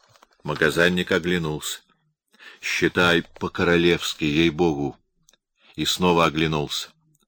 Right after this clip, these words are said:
«Пойдём к моему жилью, и я тебе из рук в руки положу десять тысяч рублей, столько, сколько ты не заработаешь и за пять лет своего учительствования.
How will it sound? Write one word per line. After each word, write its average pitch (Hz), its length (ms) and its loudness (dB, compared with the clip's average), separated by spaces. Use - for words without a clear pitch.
«Пойдём 85 380 4
к - 100 -16
моему 82 300 0
жилью, 76 420 -2
и 82 100 -4
я 87 220 4
тебе 85 340 4
из 85 140 -2
рук 87 280 0
в 80 100 -2
руки 87 440 0
положу 82 500 2
десять 90 640 2
тысяч 92 580 0
рублей, 82 500 0
столько, 98 560 0
сколько 98 500 0
ты 101 200 0
не 90 140 2
заработаешь 87 840 2
и 95 140 4
за 85 240 2
пять 98 360 0
лет 95 320 0
своего 82 500 4
учительствования. 76 1200 -2